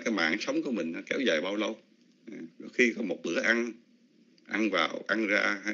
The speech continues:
thở, rồi nuốt xuống là mình chết. Để mình nhắc nhở cho mình. Rồi có một cái bài kinh Ngài nói rằng cái hơi thở mình thật, cái mạng sống mình thật sự chỉ bằng một hơi thở thôi. Mình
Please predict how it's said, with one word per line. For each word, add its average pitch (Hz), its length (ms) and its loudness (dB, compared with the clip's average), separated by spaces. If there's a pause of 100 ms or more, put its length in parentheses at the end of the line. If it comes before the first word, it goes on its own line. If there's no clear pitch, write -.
(260)
thở, 98 480 -2
rồi 78 120 0
nuốt 110 240 2
xuống - 320 -6 (580)
là 92 120 0
mình 82 240 -2
chết. - 140 0 (1200)
Để - 140 -2
mình 87 240 -2
nhắc 123 200 -2
nhở 90 280 0 (100)
cho 95 60 -4
mình. 80 140 -10 (440)
Rồi - 220 -2
có 147 300 2
một 139 200 -8
cái 123 60 2
bài 90 180 4
kinh 113 220 4
Ngài 85 140 2
nói 104 200 -2
rằng - 200 -6
cái 123 100 2
hơi 117 160 4
thở 85 140 2
mình 117 140 -2
thật, - 180 -10
cái 101 280 -4
mạng 82 180 0
sống - 220 -2
mình - 80 -2
thật - 160 -4
sự - 120 -8
chỉ 131 60 -2
bằng 82 180 -2
một 82 220 -6
hơi 107 240 -2
thở - 300 -8
thôi. - 100 -14 (2000)
Mình - 240 0